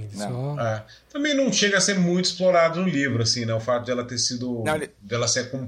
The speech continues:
Speaker 3: concubina, né? Do, do Luke Atreides.
Speaker 2: É que ela,
Speaker 3: Do,
Speaker 2: ela fala
Speaker 3: do
Speaker 2: claramente no livro que ela entende, porque ela sabe que
Speaker 3: O porquê que
Speaker 2: a
Speaker 3: ela
Speaker 2: esposa é uma posição política. E casar
Speaker 3: É.
Speaker 2: com a Jéssica não daria nada pra ele.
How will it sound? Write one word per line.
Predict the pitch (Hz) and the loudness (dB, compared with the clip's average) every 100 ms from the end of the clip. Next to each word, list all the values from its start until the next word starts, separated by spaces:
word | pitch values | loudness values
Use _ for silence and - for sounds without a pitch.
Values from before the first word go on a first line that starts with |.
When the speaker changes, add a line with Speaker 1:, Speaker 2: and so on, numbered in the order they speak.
| - | -8
Speaker 3:
concubina, | - 135 127 117 123 127 113 107 | -6 -4 -4 -2 0 0 -2 -2
né? | 113 | -4
Do, | 98 104 92 82 | -6 -8 -10 -12
do | 95 | -14
Luke | 101 101 - | -12 -12 -8
Atreides. | 101 92 101 123 | -10 -10 -6 -4
Speaker 2:
É | |
que | 160 | 0
ela, | 160 165 | 0 0
Speaker 3:
Do, | 101 | 0
Speaker 2:
ela | 156 175 | 0 0
fala | - 147 135 | 0 0 0
Speaker 3:
do | 123 | 0
Speaker 2:
claramente | 135 131 120 117 120 - | 0 2 0 -2 -6 -8
no | 110 | -8
livro | 110 123 127 127 | -4 -6 -6 -8
que | 143 | -4
ela | 139 139 | -2 -2
entende, | 135 135 127 135 131 156 180 _ _ _ _ _ _ | -4 -4 -4 -4 -8 -10 -12 _ _ _ _ _ _
porque | - 131 - | -8 -6 -2
ela | 127 127 | 0 2
sabe | - 131 131 139 | 2 2 0 -4
que | 151 151 | -4 -2
Speaker 3:
O | |
porquê | 120 107 104 | -2 -2 -4
que | 101 | -2
Speaker 2:
a | |
Speaker 3:
ela | 131 | 0
Speaker 2:
esposa | 131 185 - 139 151 151 | 0 -2 0 0 2 2
é | 156 | 2
uma | 160 151 | 2 -2
posição | 147 143 139 147 151 | -4 -2 -2 -2 -4
política. | 160 170 135 131 - - - - _ _ _ _ _ - | -4 -4 -2 -4 -8 -12 -20 -20 _ _ _ _ _ -10
E | |
casar | 117 127 123 135 131 139 | -4 -2 0 2 2 0
Speaker 3:
É. | |
Speaker 2:
com | 135 | -2
a | |
Jéssica | 123 127 139 156 - 160 | -2 0 2 2 0 -2
não | 151 | -2
daria | 139 135 170 | -2 0 -2
nada | 147 147 123 110 | 0 -2 0 -6
pra | 110 107 | -4 -8
ele. | 104 95 | -8 -14